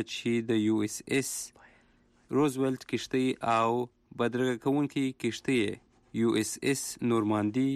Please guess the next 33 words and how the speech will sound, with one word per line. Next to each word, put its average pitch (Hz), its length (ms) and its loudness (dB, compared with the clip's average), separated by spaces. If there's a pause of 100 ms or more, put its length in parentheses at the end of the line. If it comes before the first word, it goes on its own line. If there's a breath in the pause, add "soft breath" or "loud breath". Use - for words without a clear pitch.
یمن 117 240 2
ته 110 120 -2
نږدې 104 340 0 (140)
اوبو 117 200 2
ته 127 160 -2 (260)
استولې 113 520 0
دي. 95 100 0 (400 loud breath)
هغه 135 180 4
وویل 143 220 2
چې - 180 -12
کښتۍ 123 360 -4
به 117 120 0
دا 110 120 2
یقیني 123 400 -2
کړي 127 160 2 (180)
چې - 300 -4
که 113 120 2
د 107 100 2
یمن 107 280 2
وضعیت 107 320 0
خرابیږي، 123 720 0 (460 loud breath)
نو 147 160 4
د 139 120 2
خلیج 143 300 0
نه 131 100 0
به 127 240 2
کښتیو 127 640 0
د - 160 -6
تګ 104 200 0
راتګ 113 400 0
لاره 120 280 2
خلاصه 107 420 -2
وي. 95 140 -4